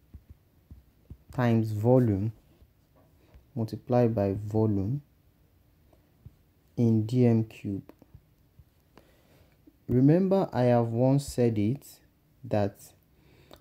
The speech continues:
D M cube is equivalent to liter.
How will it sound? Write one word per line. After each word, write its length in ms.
D 220
M 160
cube 520
is 140
equivalent 580
to 100
liter. 500